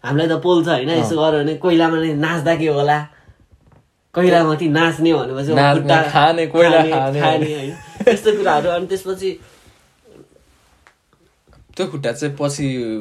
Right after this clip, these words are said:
Speaker 2: के पिल्सिन-, अब
Speaker 1: नहुने,
Speaker 2: के
Speaker 1: त्यस्तो
Speaker 2: पनि
Speaker 1: केही
Speaker 2: नहुने?
Speaker 1: नहुने, केही नहुने।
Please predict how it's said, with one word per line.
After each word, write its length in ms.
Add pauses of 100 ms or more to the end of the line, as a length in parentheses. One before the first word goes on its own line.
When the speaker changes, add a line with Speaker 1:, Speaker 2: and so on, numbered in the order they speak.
(200)
Speaker 2:
के 300
पिल्सिन-, 680 (340)
अब 440 (320)
Speaker 1:
नहुने, 540
Speaker 2:
के 60
Speaker 1:
त्यस्तो 260
Speaker 2:
पनि 100
Speaker 1:
केही 100
Speaker 2:
नहुने? 140
Speaker 1:
नहुने, 180
केही 220
नहुने। 640